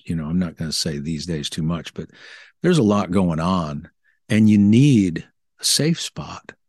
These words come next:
you know, and you need to know that other people are courting that safe spot and creating stuff that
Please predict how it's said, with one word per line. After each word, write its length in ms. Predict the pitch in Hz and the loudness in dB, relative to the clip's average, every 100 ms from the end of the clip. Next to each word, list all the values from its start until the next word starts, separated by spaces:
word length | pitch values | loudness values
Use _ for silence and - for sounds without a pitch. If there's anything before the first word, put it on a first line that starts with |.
| _ - | _ -4
you 160 | 95 | 0
know, 340 | 90 92 113 - _ _ 113 | 0 -2 -6 -10 _ _ 2
and 120 | 110 | 4
you 80 | 110 | 6
need 240 | 131 139 | 4 4
to 60 | 120 | 2
know 220 | 113 113 | 2 2
that 160 | 95 90 | 0 0
other 220 | 95 87 | 0 -2
people 600 | - 123 123 92 82 78 _ _ _ _ _ _ _ _ _ _ _ _ _ _ _ - | -2 -2 -2 -4 -8 -10 _ _ _ _ _ _ _ _ _ _ _ _ _ _ _ -4
are 380 | 90 85 80 - | 0 0 -4 -8
courting 560 | - - 113 107 95 92 | -8 -2 2 2 2 0
that 220 | 87 - | -2 -4
safe 280 | - 95 95 | 0 0 0
spot 360 | - 85 73 82 | -2 -6 -8 -8
and 120 | 80 | -10
creating 800 | - 98 92 98 90 80 80 - _ _ _ _ _ | -2 0 2 0 0 -2 -4 -10 _ _ _ _ _
stuff 520 | - - - 85 82 - | -2 0 0 -2 -4 -6
that 180 | 90 87 | -8 -8